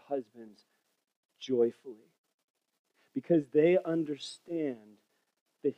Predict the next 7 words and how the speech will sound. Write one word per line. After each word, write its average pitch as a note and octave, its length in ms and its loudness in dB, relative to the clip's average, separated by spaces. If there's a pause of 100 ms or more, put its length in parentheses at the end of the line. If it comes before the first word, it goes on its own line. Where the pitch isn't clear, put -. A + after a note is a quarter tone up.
he E3 240 -8
views E3 420 -4
them C3 260 -2 (100)
as A#2+ 80 -20 (240)
loved, F3+ 440 2 (1400)
as B2+ 140 -2 (500)
cherished, G3 1000 0